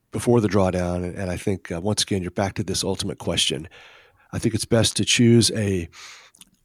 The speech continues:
um, a volatility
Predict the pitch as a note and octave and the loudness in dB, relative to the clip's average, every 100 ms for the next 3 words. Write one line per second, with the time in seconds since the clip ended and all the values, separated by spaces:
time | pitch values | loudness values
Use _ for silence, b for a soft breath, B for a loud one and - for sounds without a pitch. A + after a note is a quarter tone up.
0 | _ G#2 D2+ F2 E2+ _ _ _ _ _ | _ -8 -6 -12 -18 _ _ _ _ _
1 | _ _ _ _ - F#2+ - G#2+ G2+ B2 | _ _ _ _ -10 -4 2 2 2 4
2 | A#2 - G#2 G2 | 4 4 2 0